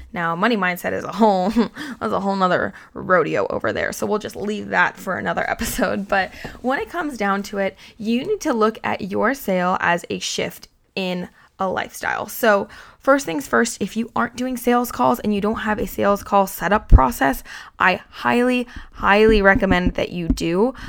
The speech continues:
Um, I personally have a very intensive application process for both my fitness coaching program, even with my assistant coaches, as well as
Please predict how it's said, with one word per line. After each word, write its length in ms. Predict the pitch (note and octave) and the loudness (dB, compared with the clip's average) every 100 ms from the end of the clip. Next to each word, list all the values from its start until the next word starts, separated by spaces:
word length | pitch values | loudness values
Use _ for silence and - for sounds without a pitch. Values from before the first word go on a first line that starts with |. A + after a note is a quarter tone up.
| - | -10
Um, 200 | G3 F#3 - | -4 -2 -2
I 100 | G3+ | -4
personally 380 | G#3 A#3 A#3 A#3+ | -4 -6 -6 -6
have 140 | G#3 | -4
a 100 | F3+ | -4
very 460 | E3 G3+ G#3 B3+ B3+ | -6 -4 -4 -2 -2
intensive 500 | G3 G3 F#3+ F#3+ F3+ - | -2 -4 -4 -4 -6 -6
application 580 | - F#3 - F#3+ - | -8 -8 -10 -10 -10
process 480 | F3+ G3 F#3 F3+ F3 | -10 -8 -8 -8 -8
for 120 | - | -8
both 260 | F#3 E3+ F3 | -6 -6 -8
my 100 | F3 | -12
fitness 400 | F3+ - - A#3 | -12 -12 -10 -8
coaching 340 | G#3 G3 G3 | -8 -8 -8
program, 520 | F#3 F#3+ F#3 F#3 F3+ F3+ | -8 -6 -6 -6 -8 -6
even 240 | G#3+ A#3 | -6 -4
with 160 | G#3+ - | -6 -8
my 100 | F3 | -10
assistant 420 | F3 G3 - F3 | -10 -12 -10 -8
coaches, 500 | F3+ F3 F3+ F3 - - - - | -6 -6 -4 -6 -8 -20 -20 -6
as 180 | G#3 G#3 | -4 -2
well 220 | G3 G3+ | -2 0
as 280 | - F3+ F3 | 0 -2 -4